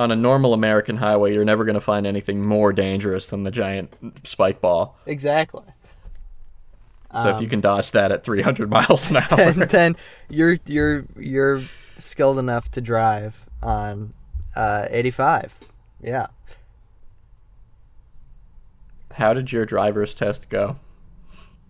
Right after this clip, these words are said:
Speaker 2: My first
Speaker 1: <laughs> Sounds
Speaker 2: driver's
Speaker 1: like
Speaker 2: test.
Speaker 1: you just took it. <laughs> Sounds like you took it this week, and I'm like, "Hey, how'd it go?"
Speaker 2: Yeah,
Speaker 1: <laughs>
Speaker 2: um,
Speaker 1: When you got it, I'm assuming when you were sixteen.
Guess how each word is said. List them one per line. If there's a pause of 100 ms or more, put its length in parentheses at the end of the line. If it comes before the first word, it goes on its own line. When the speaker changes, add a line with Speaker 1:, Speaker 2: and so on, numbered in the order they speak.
Speaker 2:
My
first
Speaker 1:
<laughs>
Sounds
Speaker 2:
driver's
Speaker 1:
like
Speaker 2:
test. (120)
Speaker 1:
you
just
took
it. (280)
<laughs>
Sounds
like
you
took
it
this
week,
and
I'm
like,
"Hey,
how'd
it
go?" (420)
Speaker 2:
Yeah, (160)
Speaker 1:
<laughs>
Speaker 2:
um,
Speaker 1:
When
you
got
it,
I'm
assuming
when
you
were
sixteen.